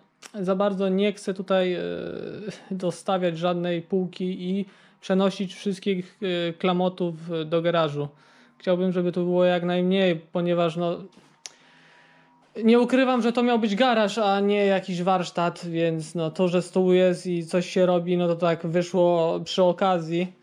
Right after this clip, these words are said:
Za niedługo prawdopodobnie u nas stodoła się zawali. <laughs> Zawali się albo ogólnie rozbierzemy ją,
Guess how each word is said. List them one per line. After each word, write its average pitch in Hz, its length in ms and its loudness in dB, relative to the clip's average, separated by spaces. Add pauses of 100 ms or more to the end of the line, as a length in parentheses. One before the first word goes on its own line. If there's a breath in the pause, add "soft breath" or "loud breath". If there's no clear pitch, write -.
(460 soft breath)
Za 180 260 0
niedługo 196 480 2
prawdopodobnie 190 760 0
u 196 120 2
nas 185 220 2
stodoła 196 600 0
się 175 160 -4
zawali. 190 440 0
<laughs> - 1500 -2
Zawali 196 560 0
się 175 200 0
albo 160 500 0
ogólnie 160 580 2
rozbierzemy 165 560 2
ją, 175 220 2